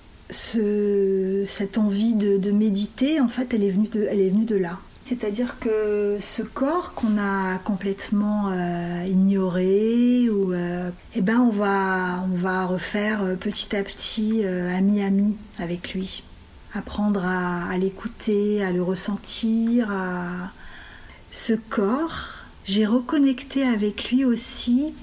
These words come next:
par, euh, par la pratique, euh, d'activité physique.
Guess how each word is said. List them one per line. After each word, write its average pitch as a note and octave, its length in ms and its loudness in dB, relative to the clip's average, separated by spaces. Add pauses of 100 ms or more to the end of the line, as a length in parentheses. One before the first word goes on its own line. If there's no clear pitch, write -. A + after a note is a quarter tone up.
(120)
par, A3 380 -2
euh, F#3 520 -2 (680)
par G3 160 -2
la F#3 100 -2
pratique, - 680 -6
euh, F#3+ 640 -2
d'activité F#3 580 -6
physique. - 580 -4